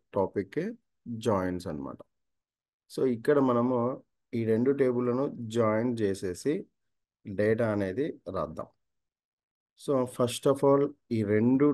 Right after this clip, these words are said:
టేబుల్స్‌లలో, ఈ రెండు టేబుల్స్‌లలో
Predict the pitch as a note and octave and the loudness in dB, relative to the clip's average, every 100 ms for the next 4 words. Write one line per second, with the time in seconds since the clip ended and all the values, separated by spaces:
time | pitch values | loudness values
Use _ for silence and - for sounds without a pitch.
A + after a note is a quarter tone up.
0 | C#3+ _ A2+ A2 A#2+ A#2+ B2+ B2 - G#2 | 0 _ -2 0 0 2 0 0 -4 -2
1 | F#2 F#2 B2+ - _ _ _ _ _ _ | 0 2 0 -2 _ _ _ _ _ _
2 | _ _ - G2+ F#2+ G2+ A#2 C3+ C3+ G#2 | _ _ -6 -2 0 2 2 0 2 2
3 | G2+ G#2 G2+ F2 E2 | 4 0 -2 -6 -4